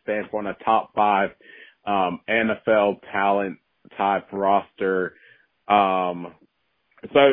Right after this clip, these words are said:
yeah, I mean, not too much to say about that, about the, their hire, about them besides that. Um, but yeah, just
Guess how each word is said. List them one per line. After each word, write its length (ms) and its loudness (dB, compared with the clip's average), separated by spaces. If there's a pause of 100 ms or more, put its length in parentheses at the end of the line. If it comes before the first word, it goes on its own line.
yeah, 320 4
I 60 -4
mean, 260 -6
not 300 -4 (100)
too 140 -8
much 240 -6 (140)
to 80 -8 (100)
say 300 -2
about 460 -4
that, 420 0
about 400 -6
the, 100 -8 (160)
their 220 -4
hire, 600 -6 (180)
about 340 -4
them 260 -8
besides 500 -2
that. 360 0 (480)
Um, 560 -2 (160)
but 80 -4
yeah, 260 2
just 300 -10